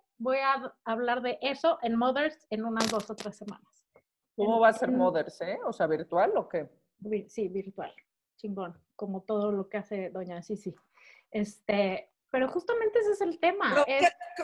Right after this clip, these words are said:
Speaker 3: cuál es el
Speaker 1: sí,
Speaker 3: tema?
Speaker 1: sí, está de la chingada.
Speaker 3: ¿Cómo matar a tus hijos sin ensuciar tu cocina?
Speaker 1: <laughs> Exacto.
Speaker 3: Porque sabemos
Speaker 1: ¿Cómo
Speaker 3: que
Speaker 1: matar a
Speaker 3: los
Speaker 1: tus hijos
Speaker 3: grandes
Speaker 1: sin que
Speaker 3: temas,
Speaker 1: nadie se dé cuenta?
Speaker 3: los dos grandes temas que trae esta pandemia es el hastío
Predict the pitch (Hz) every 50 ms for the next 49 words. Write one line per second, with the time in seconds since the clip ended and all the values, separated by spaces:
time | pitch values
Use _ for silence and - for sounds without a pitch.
0 | - - 403 359 415 - 466 370 - 320 311 285 311 349 349 - - 311 311 330
1 | 339 320 254 - - - 233 220 320 349 370 370 415 392 330 - - 294 302 320
2 | 311 - 330 277 - 302 277 - - 311 - - 311 254 240 226 - 208 202 247
3 | 233 233 - 320 - 214 196 - 220 214 220 220 254 403 494 - - 196 - -
4 | _ _ _ _ _ _ _ _ _ _ _ _ _ _ _ _ - 208 - -
5 | 220 - - - - - _ - - _ _ _ - - - - - 262 254 -
6 | 285 269 - 311 311 320 330 349 359 392 403 403 415 415 392 359 339 - 349 330
7 | 359 359 381 370 370 370 381 370 359 403 359 311 302 330 285 294 302 302 330 -
8 | - - 269 269 262 - - 262 247 233 - _ _ _ _ _ _ _ - 262
9 | 269 285 285 - - 359 330 - 370 427 440 415 370 370 403 381 - 330 285 320
10 | 403 359 - - - - 254 - - - 359 359 - 233 - - 214 208 233 233
11 | 233 233 247 247 233 233 277 359 - - - - - - _ _ - 214 233 240
12 | - 330 - 285 254 - - - - - - 320 320 320 247 254 269